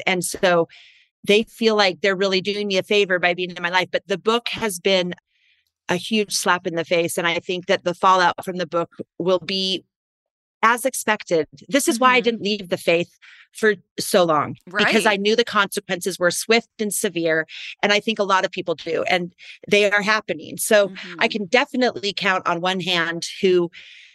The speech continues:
Speaker 1: has stood by me. I can't count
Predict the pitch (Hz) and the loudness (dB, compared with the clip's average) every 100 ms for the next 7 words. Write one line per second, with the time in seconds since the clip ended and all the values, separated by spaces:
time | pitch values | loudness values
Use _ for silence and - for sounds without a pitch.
0 | - 202 - - 180 190 208 202 175 170 | -2 -2 0 0 2 2 2 0 -4 -6
1 | - 185 185 - 214 208 - - - _ | -2 -2 -2 -2 0 0 -2 -10 -12 _
2 | _ _ _ _ - 196 185 156 - | _ _ _ _ -6 0 0 0 -6